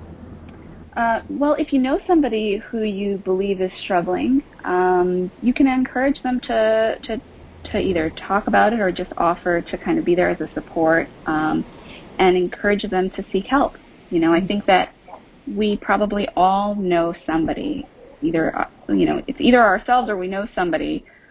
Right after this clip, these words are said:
who is dealing with, um, depression. Um, and I think that when we talk about it openly, when we encourage people openly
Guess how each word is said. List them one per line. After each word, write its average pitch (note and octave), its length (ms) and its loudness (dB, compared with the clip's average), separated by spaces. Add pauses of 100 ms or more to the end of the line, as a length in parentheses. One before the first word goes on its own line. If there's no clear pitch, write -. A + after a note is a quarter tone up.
(220)
who F3 420 -2
is E3+ 240 -2
dealing E3 340 0
with, D3 220 -2 (540)
um, D3+ 540 0 (240)
depression. D#3+ 760 -2 (340)
Um, D#3 520 0 (640)
and E4 640 4 (640)
I F#3+ 200 -6
think F#3+ 280 -4
that E3+ 420 2 (320)
when F3+ 480 2
we E3+ 440 2 (100)
talk F3+ 160 -2
about F#3+ 180 2
it F#3+ 60 2
openly, B3+ 520 2 (400)
when F3 180 2
we E3 120 4
encourage F3+ 520 0
people G#3 460 0
openly G#3+ 680 0